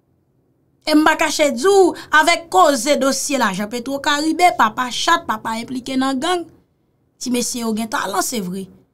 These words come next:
Men l ka difisil, wi, pou yo pèse, pèse, bon pèse a nan kominote ayisyen nan.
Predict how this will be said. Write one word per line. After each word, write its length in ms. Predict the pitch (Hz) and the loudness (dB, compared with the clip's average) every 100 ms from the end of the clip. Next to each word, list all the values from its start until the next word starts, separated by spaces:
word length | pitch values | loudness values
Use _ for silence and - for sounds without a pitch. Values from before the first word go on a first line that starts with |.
| _ - | _ -8
Men 120 | 254 | -6
l 40 | |
ka 140 | 226 214 | -4 -4
difisil, 560 | 202 220 226 - 220 | -6 -10 -8 -8 -8
wi, 100 | 269 | -10
pou 120 | 320 | -8
yo 180 | 233 226 | -4 -4
pèse, 480 | 220 285 247 - 254 | -2 -4 -4 -6 -8
pèse, 640 | 247 247 220 - - 320 - - _ | -8 -8 -6 -6 -2 -2 -2 -10 _
bon 320 | 185 196 320 | -6 0 0
pèse 380 | 320 247 233 269 | 0 -4 -6 -6
a 120 | 269 | -6
nan 120 | 247 233 | -6 -6
kominote 460 | 233 220 220 220 | -4 -2 -2 -6
ayisyen 480 | 240 226 202 - - | -12 -10 -12 -12 -16
nan. 40 | - | -20